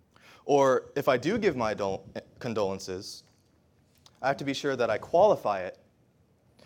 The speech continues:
with a statement about these other issues that have nothing to do with it.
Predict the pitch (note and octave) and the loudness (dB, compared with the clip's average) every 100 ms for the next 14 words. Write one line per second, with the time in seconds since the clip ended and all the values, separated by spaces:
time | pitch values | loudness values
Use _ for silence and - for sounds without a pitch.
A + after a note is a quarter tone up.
0 | - C3 C#3 - D#3+ D#3+ D3 A#2+ A#2+ A2+ | -8 -4 -4 -2 -2 -2 -4 -2 -2 -2
1 | B2 - B2 B2 G2 - G2+ G2 F#2+ F#2+ | -6 -6 -4 -4 -4 -8 -12 -12 -12 -12
2 | F2 F#2 E2+ F2+ F2 B1 - | -12 -14 -14 -12 -12 -12 -16